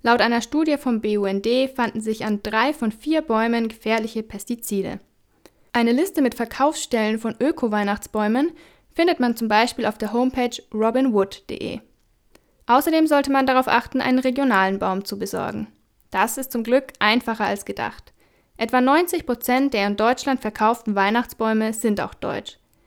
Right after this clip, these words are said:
Der Rest kommt aus Dänemark, Österreich, Polen oder Tschechien. Ist Weihnachten vorbei, gibt es in vielen Gemeinden eine organisierte Abholung durch die Müllabfuhr.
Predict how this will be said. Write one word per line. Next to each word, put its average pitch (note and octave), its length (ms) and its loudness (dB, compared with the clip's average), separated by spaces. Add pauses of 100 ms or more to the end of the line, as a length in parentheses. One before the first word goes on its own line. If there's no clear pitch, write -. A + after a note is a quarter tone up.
(300)
Der G#3+ 120 0
Rest C#4 260 -2
kommt B3 180 -2
aus G3+ 160 -6
Dänemark, A#3 600 0 (100)
Österreich, C4+ 640 -2
Polen G#3 460 0
oder A#3+ 280 -2
Tschechien. - 440 -10 (920)
Ist C4 180 -4
Weihnachten D#4 360 2
vorbei, A3 460 2
gibt B3+ 200 -4
es G#3+ 120 -6
in G3+ 80 -4
vielen C4 320 2
Gemeinden G#3+ 560 0
eine G3 240 0
organisierte A#3 680 0
Abholung B3 460 2
durch G#3+ 140 -6
die A#3+ 120 -2
Müllabfuhr. F#3 640 -4